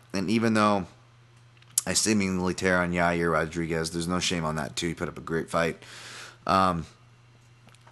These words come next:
he, sh-, he should win this. He should be favored. And I probably would play him if it was in the minus one ninety to max minus two twenty-five. But you start getting three to one. No way.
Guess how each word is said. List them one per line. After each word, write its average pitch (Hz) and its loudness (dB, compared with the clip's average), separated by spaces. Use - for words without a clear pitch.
he, 104 -4
sh-, - 2
he 113 2
should 120 4
win 101 4
this. 71 -2
He - -14
should - 0
be 95 0
favored. 92 4
And 76 -2
I 85 4
probably 139 6
would 139 0
play 113 2
him 123 2
if 95 -2
it 71 2
was 87 2
in 87 0
the 82 -2
minus 98 4
one 101 2
ninety 92 2
to 78 -2
max 95 2
minus 85 0
two - -2
twenty-five. 85 2
But - -10
you 101 -2
start 110 4
getting 73 -4
three 90 -2
to 78 -4
one. 82 -2
No 98 4
way. 82 0